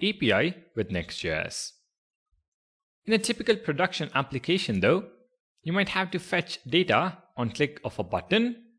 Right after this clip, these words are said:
submit data on click of a button, or even delete data on click of a button. In this video, let's focus on fetching data on click of a button.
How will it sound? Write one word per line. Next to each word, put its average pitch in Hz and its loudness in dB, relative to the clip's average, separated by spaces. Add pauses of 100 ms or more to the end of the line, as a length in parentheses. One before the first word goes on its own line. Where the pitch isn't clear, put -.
(340)
submit 220 0
data 107 2
on 120 -2
click - -6
of - -6
a 92 -8
button, 214 -2 (440)
or 107 0
even 185 2 (300)
delete 202 -2
data 135 2 (120)
on 101 -4
click - -8
of - -10
a 90 -4
button. 85 -6 (1400)
In 110 -2
this 117 0
video, 117 4 (380)
let's - -4
focus 196 0 (120)
on 131 0
fetching 190 -2
data 185 2 (160)
on 113 0
click 98 -4
of - -4
a 92 -2
button. 82 -4